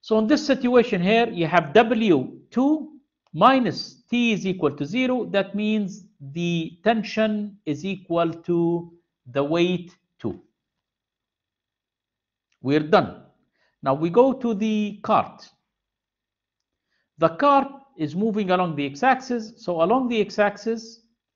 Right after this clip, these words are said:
and that's the positive x-axis here, it will be the tension minus the x component of the weight. And the x component of the weight, we said it is, uh, W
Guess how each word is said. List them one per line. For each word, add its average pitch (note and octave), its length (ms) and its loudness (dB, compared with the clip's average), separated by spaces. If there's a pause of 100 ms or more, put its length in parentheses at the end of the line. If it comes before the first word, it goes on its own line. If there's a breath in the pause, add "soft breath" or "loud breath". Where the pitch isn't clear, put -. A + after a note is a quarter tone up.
(200)
and C#3 220 -8
that's F3 220 -4
the C3+ 120 -6
positive A3+ 460 2
x-axis G3+ 500 -2
here, G#3+ 320 -2 (540 soft breath)
it E3 260 -4
will G#3+ 260 2
be F3+ 220 0
the D3+ 440 -4
tension A#3 600 0
minus A3 600 0
the E3+ 180 -6
x - 180 -6
component C4+ 720 -2 (220)
of D#3+ 160 -2
the D#3+ 100 0
weight. G#3+ 320 -2 (600)
And D#3 160 -6
the A3 80 0
x A3+ 160 -6
component G3+ 560 -2
of F3 100 -4
the E3 100 -2
weight, F#3+ 240 0
we E3+ 100 -2
said F3+ 280 -2
it D3+ 220 -4
is, F3+ 380 0 (580)
uh, C3 440 0 (440)
W F3 600 2